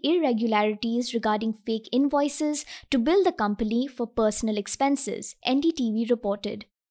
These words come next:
Grover addressed a letter to the BharatPe board informing them about his decision of resignation. In the letter, he said, and I quote,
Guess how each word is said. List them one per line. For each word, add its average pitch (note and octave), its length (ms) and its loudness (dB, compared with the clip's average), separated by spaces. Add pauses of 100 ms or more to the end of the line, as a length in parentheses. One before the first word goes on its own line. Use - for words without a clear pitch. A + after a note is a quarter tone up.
Grover A#3 340 4
addressed A3 480 2
a A3 80 0
letter A#3+ 340 0
to A#3 140 2
the G#3+ 120 0
BharatPe G#3+ 520 0
board C4 380 2 (180)
informing E4 560 4
them A3 240 2
about G#3 300 0
his A3+ 120 0
decision B3+ 600 2
of B3 240 2
resignation. A3 800 0 (240)
In A#3 160 2
the A3 60 0
letter, G#3+ 300 0
he A3 180 -2
said, C4 380 2
and A3 100 0
I G#3 100 2
quote, B3+ 420 0